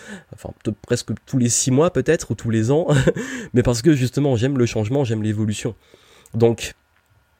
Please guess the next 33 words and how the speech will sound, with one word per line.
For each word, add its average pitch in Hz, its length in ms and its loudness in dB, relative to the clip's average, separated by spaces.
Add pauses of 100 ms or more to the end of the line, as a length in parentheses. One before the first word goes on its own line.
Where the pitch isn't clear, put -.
(320)
événement, 139 480 4
oui, 127 300 -2 (160)
deux 110 140 -4
mille 107 180 -2
vingt, 113 240 0
mais 117 120 -2
il - 20 -4
y 90 140 -6
en 87 140 -8
a 95 80 -4
le 107 100 -2
temps, 113 420 2
hein. 92 60 -6
D'ici 90 340 -6
là, 104 320 0
ce - 80 -10
sera - 120 -8
même 127 300 2
dans 117 160 0
plus 135 260 0
d'un 135 200 4
an, 165 100 4
parce 123 180 -4
que 113 160 2 (460)
je - 160 -2
le 117 80 4
ferai 113 200 0
pas 131 140 2
à 127 40 6
la 120 80 4
même 107 200 0
période, 107 480 2
peut-être - 200 -12